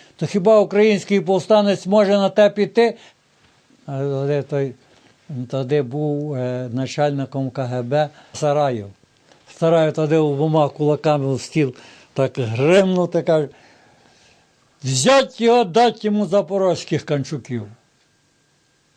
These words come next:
От і взяли. Кинулись на мене куча чекістів, зв'язали, били, е, до, е, втрати свідомості.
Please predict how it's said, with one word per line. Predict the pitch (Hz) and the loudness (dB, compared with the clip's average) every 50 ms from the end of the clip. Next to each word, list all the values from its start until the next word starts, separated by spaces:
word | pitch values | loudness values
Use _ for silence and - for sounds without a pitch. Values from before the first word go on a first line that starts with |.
| _ _ _ 185 | _ _ _ -8
От | 156 143 - | -8 -8 -6
і | 139 135 | -8 -8
взяли. | 127 117 110 131 127 117 107 101 92 92 _ _ _ _ _ _ _ _ _ _ _ | -8 -6 -6 -6 -6 -6 -8 -12 -14 -18 _ _ _ _ _ _ _ _ _ _ _
Кинулись | - - 165 165 156 143 135 131 - | -2 -2 0 0 0 -2 -4 -4 -6
на | 143 135 | -4 -4
мене | 139 147 147 147 143 135 | -2 -2 -2 -2 -2 -4
куча | 127 - - 156 135 - - 127 | -4 -4 -6 -6 -6 -6 -8 -8
чекістів, | 120 - 127 123 - 170 180 170 175 - - 135 123 117 _ _ _ _ _ _ _ _ _ | -8 -8 -10 -8 -4 -2 -2 -2 -4 -8 -8 -10 -10 -10 _ _ _ _ _ _ _ _ _
зв'язали, | 120 104 98 120 143 147 139 123 147 180 185 185 180 175 165 165 _ _ _ _ _ _ _ _ _ _ - | -16 -10 -4 -2 -2 -2 0 0 2 2 4 4 2 0 -4 -6 _ _ _ _ _ _ _ _ _ _ -12
били, | 113 107 123 165 185 185 180 180 180 175 175 175 _ _ _ _ _ _ _ | -8 -2 2 2 2 4 2 2 0 -2 -4 -8 _ _ _ _ _ _ _
е, | 123 120 117 117 120 | -8 -4 -4 -4 -4
до, | 110 110 113 151 160 160 165 165 160 156 156 _ _ _ _ _ _ _ _ | -6 -4 -2 0 2 2 2 0 -2 -4 -8 _ _ _ _ _ _ _ _
е, | 127 117 117 113 | -12 -10 -8 -8
втрати | 117 120 123 135 139 143 - _ - 160 160 160 156 160 165 160 151 147 | -8 -8 -8 -8 -10 -12 -14 _ 0 2 2 2 0 -2 -4 -4 -4 -6
свідомості. | 143 - - - - 143 147 127 127 120 117 113 110 101 - - - - 104 | -10 -12 -14 -8 -6 -4 -2 -2 -2 -4 -4 -6 -10 -12 -16 -20 -20 -20 -20